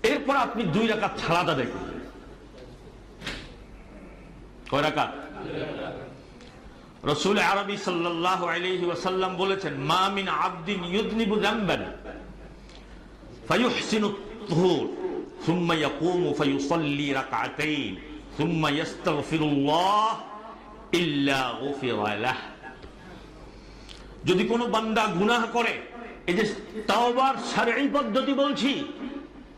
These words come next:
বাপদাদার আমল থেকে চলে আসা প্রচলনের কথা বলছি না। বাপদাদার আমলের কথা বলে তো খুশি হয়ে যেতেন, কিন্তু অন কইলে যে বেশি খুশি হইতেন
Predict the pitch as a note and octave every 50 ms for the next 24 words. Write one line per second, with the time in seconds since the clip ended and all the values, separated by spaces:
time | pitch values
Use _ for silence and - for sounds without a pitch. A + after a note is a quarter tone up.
0 | - - - - C3 E3+ G#3 A3+ F#3+ F3+ F3 B3 B3+ B3+ C4+ B3+ A#3 A3+ B3 C4+
1 | C#4+ C#4+ C#4+ C#4+ C#4 C#4 B3+ C4+ C4+ - C#4 B3+ C4 C4 C4 C4+ B3+ - C4 C4
2 | - - B3 B3 B3 B3 C4 C4+ C4+ C4+ C4+ C4 C#4 B3+ C#4 C#4+ - C#4 C#4+ C#4+
3 | - G#3+ - G#3+ C#3 - C#4+ - - - - - - - - - - - - -
4 | - - - - - - - - - - - - - - - - - - - C#3
5 | D#3 D3 C#3+ E3+ E3+ F#3 F3+ F3 F#3+ G#3+ A3 A3 A3 G#3 A3+ G#3+ G#3+ G#3 A3 A3
6 | - - D#3+ E3+ C#3+ F3+ F#3 D#3+ B2 A2 G#2+ - - - - - - - - -
7 | - - - - - - - - - - - - - - - - - A#2+ B2+ C#3+
8 | D3+ F#3 G#3+ G3 G3 G#3 G#3+ A3 G#3 G#3 G3 G3 F3+ A3+ - D#3+ F#3 - F3 F#3+
9 | D3+ - - -